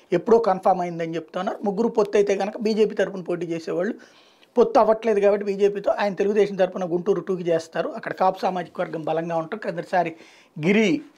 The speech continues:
అటు వైసీపీకి వెళ్ళిపోవడంతో, ఆ, తనకి ఛాన్స్ ఎక్కువ ఉందన్నటువంటి పాయింట్ వినబడుతోంది. అది ఒక ఆస్పెక్ట్. అందుకని నిన్న కార్యకర్తలు పెద్ద ఎత్తున చేరుకున్నారు. రెండో పక్కన విష్ణుకుమార్ రాజు, ఆయనకి అక్కడ విశాఖపట్నంలో, ఆ, ఆయన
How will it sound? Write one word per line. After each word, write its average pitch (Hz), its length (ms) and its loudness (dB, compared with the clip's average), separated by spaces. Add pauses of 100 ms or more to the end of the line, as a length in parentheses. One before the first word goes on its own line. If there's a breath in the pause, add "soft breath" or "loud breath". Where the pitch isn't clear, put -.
అటు 151 420 -2
వైసీపీకి 180 500 0
వెళ్ళిపోవడంతో, 165 720 0 (600 soft breath)
ఆ, 151 340 0 (140)
తనకి 208 300 -2
ఛాన్స్ 196 220 0
ఎక్కువ 180 220 -6
ఉందన్నటువంటి 156 560 -6
పాయింట్ 156 400 -10
వినబడుతోంది. 165 720 -2 (160)
అది 220 240 -4
ఒక 180 180 0
ఆస్పెక్ట్. - 420 -4
అందుకని 202 340 0
నిన్న 185 160 -4
కార్యకర్తలు 175 560 -2
పెద్ద 160 220 -4
ఎత్తున 170 360 -4
చేరుకున్నారు. - 400 -6 (460 soft breath)
రెండో 220 220 6
పక్కన 233 280 0
విష్ణుకుమార్ 170 600 -6
రాజు, 127 160 -12 (100)
ఆయనకి 214 380 2
అక్కడ 185 200 -2
విశాఖపట్నంలో, 185 800 -2 (240)
ఆ, 156 260 -2
ఆయన 180 340 0